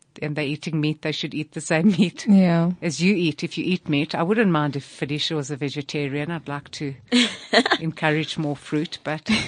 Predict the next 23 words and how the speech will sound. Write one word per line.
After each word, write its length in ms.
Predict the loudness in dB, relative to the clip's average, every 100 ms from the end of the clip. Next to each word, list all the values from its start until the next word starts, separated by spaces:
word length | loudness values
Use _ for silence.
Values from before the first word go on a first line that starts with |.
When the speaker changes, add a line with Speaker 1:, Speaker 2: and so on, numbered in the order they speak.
| 6
Speaker 3:
I'll 180 | 6 2
start. 460 | -2 -8 -10 -10 -20 _ _
Speaker 1:
<laughs> 180 | -10 6
Ah. 240 | 6 8 2 0 -12 _ _ -6 -2 -2 -4 -14 -16 -16 -18 0
Speaker 2:
Okay, 280 | 2 2 2
can 180 | 4 4
I 120 | 4 4 2
ask 180 | 2 -6 -4
this? 220 | 0 0
Speaker 3:
Mm-hmm. 200 | 0 -4 -8 -20 -20 -4
Speaker 2:
Would 220 | 0 2
you 160 | 2 2
understand 1000 | 4 4 4 -2 0 2 2 0 0 -4 -10 _ _
if 300 | 0 2 2
Amanda 440 | 4 6 6 4 2
and 120 | 2
Aideen 520 | 0 0 0 0 2
loved 500 | 2 0 -2 -6 -4
their 140 | -4
dogs 440 | 0 0 -2 -4 -4
more 160 | -4
than 200 | -2 -4
you? 260 | -2 -4 -6